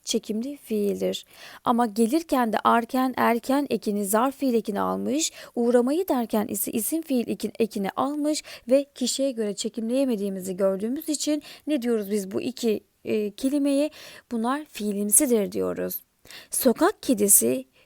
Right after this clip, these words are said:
eve getirmişti. Getirmişti. O getirmişti. Kişiye göre çekimleyebiliyoruz. Bu yüzden çekimli fiildir.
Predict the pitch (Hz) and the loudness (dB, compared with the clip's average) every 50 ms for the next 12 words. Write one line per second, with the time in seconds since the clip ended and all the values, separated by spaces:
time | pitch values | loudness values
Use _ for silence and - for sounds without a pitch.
0 | _ - - _ _ - - - - 240 240 233 269 277 - 247 220 - 226 214 | _ -20 -20 _ _ -20 -2 4 6 8 8 8 6 4 4 0 0 2 2 0
1 | 202 208 208 202 - - - 214 202 208 208 _ _ _ _ _ _ - 214 226 | 2 0 0 0 0 0 0 -4 -6 -6 -8 _ _ _ _ _ _ 0 2 2
2 | 220 - 254 240 269 285 269 - - 208 202 - - 294 302 285 381 359 - - | 2 2 0 0 2 2 2 0 0 0 -2 0 2 2 2 2 0 0 0 0
3 | 311 277 247 226 208 - - - 185 190 - - - - - - - - 233 277 | 0 2 2 0 -2 -2 -4 -4 -6 -8 -10 -14 -16 -6 -2 0 2 4 4 4
4 | 269 269 269 269 262 - - 208 - 196 190 185 190 190 220 240 262 302 294 277 | 4 2 0 0 0 0 -2 -4 -4 -6 -6 -4 -2 -2 -2 -2 0 2 2 2
5 | 277 277 247 233 254 262 262 240 269 269 277 277 262 - 220 196 - 208 208 226 | 2 0 -2 -4 -2 -2 0 0 0 0 0 -2 -4 -6 -6 -6 -6 -4 -2 -4
6 | 240 233 - 247 240 240 220 214 226 233 233 - | -4 -4 -4 -4 -4 -2 -2 -2 -2 -2 -4 -8